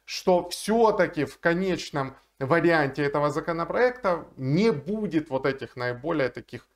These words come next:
чувствительных моментов. Соответственно, главным и фактором мобилизации в марте будет принятие либо непринятие этого законопроекта. Почему? Потому что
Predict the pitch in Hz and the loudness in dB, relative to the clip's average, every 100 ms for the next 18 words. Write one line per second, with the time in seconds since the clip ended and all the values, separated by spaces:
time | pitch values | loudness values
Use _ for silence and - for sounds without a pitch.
0 | _ - 214 196 - 190 196 196 175 175 | _ -6 -4 -4 -4 -4 -4 -4 -2 -4
1 | - 170 175 143 101 - - _ - - | -2 0 0 -2 -6 -12 -14 _ -20 -20
2 | - - _ _ _ - 208 226 226 226 | -20 -20 _ _ _ 0 2 2 0 2
3 | 185 - - 139 120 113 113 165 240 220 | 2 0 -4 -2 0 -2 0 4 4 2
4 | 151 170 147 165 156 - 202 196 196 - | 0 -2 -2 -6 -12 -2 2 2 2 4
5 | 151 151 143 160 151 170 156 190 160 - | 4 4 4 0 0 0 2 4 2 0
6 | - 143 123 120 165 196 143 123 135 117 | -4 -2 -4 -2 2 4 4 0 0 0
7 | 113 196 160 147 - 156 185 190 160 143 | 0 0 2 0 0 -2 2 2 2 0
8 | 135 123 131 151 151 151 175 214 - 147 | 0 2 2 2 2 4 4 4 2 0
9 | 151 147 131 139 139 139 143 139 147 165 | 2 2 0 2 0 2 0 0 0 -2
10 | 156 156 208 233 - 143 - _ _ 170 | -2 0 0 2 2 0 -2 _ _ -2
11 | 170 208 180 156 170 175 - 175 - | 0 -2 0 0 0 -2 0 -2 -2